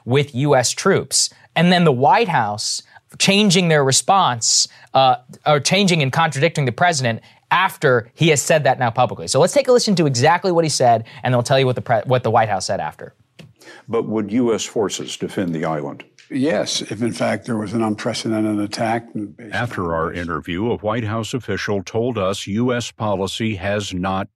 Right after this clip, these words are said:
Speaker 2: changed. Officially, the U S will not say whether American forces would defend Taiwan.
Speaker 3: Attacks.
Speaker 2: But the commander-in-chief
Speaker 3: So we're gonna make sure
Speaker 2: had a
Speaker 3: that
Speaker 2: view
Speaker 3: that
Speaker 2: of his own.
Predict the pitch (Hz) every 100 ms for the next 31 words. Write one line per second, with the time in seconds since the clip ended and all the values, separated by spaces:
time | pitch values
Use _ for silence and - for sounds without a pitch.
0 | - - 123 87 67 - - - _ _
1 | _ _ 76 - 110 - 107 117 123 87
2 | 85 120 113 92 104 - 101 90 85 95
3 | 139 - - 135 78 71 92 - _ _
4 | - 98 104 104 98 101 104 107 104 -
5 | 143 123 - 87 82 95 98 95 98 104
6 | 82 87 - 85 87 135 113 64 60 _
7 | _ _ 147 - _ 107 85 80 78 78
8 | - 101 107 87 73 69 - 160 110 -
9 | - - 117 - - 90 101 87 80 80
10 | 80 90 107 107 80 - -